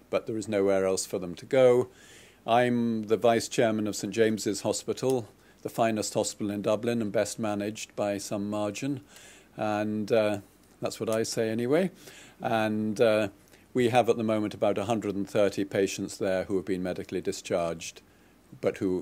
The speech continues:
we can't move on because there's nowhere suitable for them to go. And you can see how if you're using more than ten percent of your capacity for a job that's not yours, it's, it's typically difficult to manage.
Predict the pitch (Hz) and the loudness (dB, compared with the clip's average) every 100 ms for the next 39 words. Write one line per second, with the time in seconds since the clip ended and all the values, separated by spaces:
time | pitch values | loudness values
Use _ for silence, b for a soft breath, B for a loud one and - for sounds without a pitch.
0 | 101 92 - 101 65 98 90 110 113 104 | -4 -8 -2 -2 -2 -2 0 2 2 2
1 | 98 92 - 90 - - 92 85 87 85 | -2 -2 -4 -6 -8 -6 -4 -2 -2 -4
2 | - 85 92 78 80 78 90 92 71 67 | -6 -8 -6 -8 -8 -12 -8 -6 -4 -6
3 | b b b b - 95 92 90 87 - | b b b b -4 -2 -2 -4 -8 -6
4 | 101 - 107 95 - 135 113 101 107 101 | -6 -6 -8 -6 0 2 2 2 2 2
5 | 95 104 107 123 117 110 101 95 b b | 2 2 2 0 0 -2 -2 -6 b b
6 | - 117 104 101 131 120 104 113 117 104 | -2 0 2 0 2 0 0 -2 0 -2
7 | 98 101 90 110 117 104 120 107 98 92 | 0 0 0 -2 -2 -2 -4 -2 -2 -2
8 | 87 - 107 - 113 95 101 90 87 - | -6 -6 -6 -4 -6 2 2 2 -6 -6
9 | 95 117 117 107 101 - - _ _ - | -4 2 4 6 2 -2 -8 _ _ -12
10 | - - 101 - - - 101 98 101 95 | -12 -4 -4 -4 -8 -6 -4 -4 -4 -4
11 | 92 - 90 - 87 80 78 - - | -6 -6 -8 -6 -8 -6 -10 -12 -18